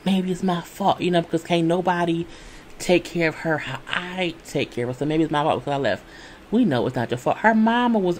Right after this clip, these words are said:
already pretty sickly before she left, so it's not as if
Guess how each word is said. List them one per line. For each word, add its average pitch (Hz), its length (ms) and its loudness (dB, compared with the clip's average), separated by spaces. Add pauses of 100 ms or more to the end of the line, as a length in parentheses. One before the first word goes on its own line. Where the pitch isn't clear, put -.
already 165 680 2
pretty 190 400 -2
sickly - 600 -4 (440)
before 180 920 4
she - 320 -2
left, 110 320 0
so 156 140 4
it's 156 100 -2
not 170 220 2
as 170 200 -4
if 147 380 0